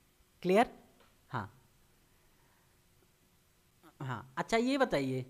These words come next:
आपको ये बताना है कि महाभारत का अन्य नाम क्या है? महाभारत का अन्य नाम संहिता।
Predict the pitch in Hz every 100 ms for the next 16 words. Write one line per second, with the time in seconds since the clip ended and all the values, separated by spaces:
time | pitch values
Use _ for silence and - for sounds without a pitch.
0 | - - - _ - - 170 190 - 208
1 | 190 233 247 190 165 147 131 123 120 -
2 | - _ - 214 190 185 196 233 185 185
3 | 196 135 - - - _ _ _ _ -
4 | - - _ _ _ _ _ _ 175 185
5 | - - 190 196 180 175 180 180 165 139
6 | 98 110 - - - - _ _ _ 160
7 | 160 208 165 170 185 - - 156 165 151
8 | 127 110 - - - - - - - -
9 | 190 185 190 160